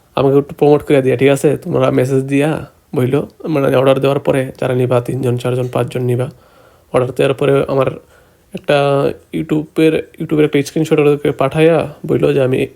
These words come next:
এই YouTube থেকে, এই YouTube থেকে আমি এটা অর্ডার করতে আসছি এখানে, ঠিক আছে? এটার একটু প্রমোট করে দাও।" আরে তাহলে হয় প্রমোট করলে করলো আর কি, ঠিক আছে না? ঠিক আছে, একটা পেজ, ঠিক আছে, এখান থেকে নিতে পারো, এটা সমস্যা নাই।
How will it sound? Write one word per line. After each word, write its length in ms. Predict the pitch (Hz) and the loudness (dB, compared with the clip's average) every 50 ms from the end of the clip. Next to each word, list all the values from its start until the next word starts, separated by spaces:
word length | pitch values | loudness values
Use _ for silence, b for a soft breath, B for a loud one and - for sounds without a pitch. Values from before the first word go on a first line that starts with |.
| _ _ _ - | _ _ _ -4
এই 280 | 156 147 - 143 139 - - - | -2 -2 -2 -2 -4 -6 -8 -8
YouTube 260 | 165 151 - 156 - - | -6 -6 -6 -8 -4 -2
থেকে, 320 | - 156 151 160 147 - - - - b b b b b b b b b _ | 0 2 2 2 2 0 -2 -6 -14 b b b b b b b b b _
এই 180 | - - 147 151 | -2 -2 0 0
YouTube 220 | 151 - 160 156 | -2 -4 -4 0
থেকে 240 | - 156 156 156 175 | 0 0 2 2 2
আমি 320 | 180 180 165 147 143 135 | 2 2 2 2 2 2
এটা 140 | 135 131 135 | 2 2 2
অর্ডার 200 | 135 131 131 131 | 2 2 2 2
করতে 240 | 135 - - - 139 | 0 0 0 0 0
আসছি 280 | 135 123 - - - 135 | 0 0 -2 -6 -6 -4
এখানে, 260 | 127 123 127 127 123 | -4 -4 -4 -4 -4
ঠিক 140 | 123 127 139 | -2 -2 0
আছে? 180 | 147 156 151 | 0 0 0
এটার 260 | 135 - 135 135 135 | 0 0 -2 -2 -2
একটু 160 | 135 131 - 135 | -4 -4 -6 -4
প্রমোট 300 | - 139 135 131 123 - | -4 -2 -2 -2 -4 -4
করে 200 | - - 139 - | -4 -4 -4 -4
দাও।" 140 | - - 147 - b b b b b b b b b b b - | -6 -8 -12 -14 b b b b b b b b b b b -2
আরে 100 | 180 180 | -2 -2
তাহলে 180 | 180 175 151 147 | 0 0 0 2
হয় 140 | 156 139 139 | 2 2 2
প্রমোট 260 | - 143 135 135 127 | 2 2 0 0 0
করলে 260 | - - 135 127 127 | -2 -2 -2 0 0
করলো 300 | 123 - 135 127 123 123 | -2 -2 -2 0 2 2
আর 100 | 123 123 | 0 0
কি, 200 | 123 - 139 143 - - | -4 -8 -12 -14 -12 -8
ঠিক 120 | - 143 | -6 -6
আছে 140 | 139 - 151 | -4 -2 -4
না? 160 | 147 139 143 - _ _ _ _ _ _ _ _ _ _ _ _ _ | -4 -4 -6 -8 _ _ _ _ _ _ _ _ _ _ _ _ _
ঠিক 120 | - - 71 | -10 -8 -6
আছে, 200 | - - 143 143 | -4 -2 -2 -2
একটা 200 | 135 - - - | -2 -2 -4 -2
পেজ, 260 | - 139 135 131 131 | 0 0 0 0 -2
ঠিক 120 | - 143 | -2 -2
আছে, 140 | 143 147 147 | 0 0 0
এখান 140 | 143 143 139 | 0 0 0
থেকে 100 | 151 151 | 0 0
নিতে 200 | 147 143 143 147 | 0 0 0 0
পারো, 200 | 147 143 170 170 | 2 2 0 0
এটা 100 | 156 - | 0 0
সমস্যা 360 | 156 151 143 143 - - - | 0 -2 -2 -2 -4 -4 -6
নাই। 140 | - - | -6 -6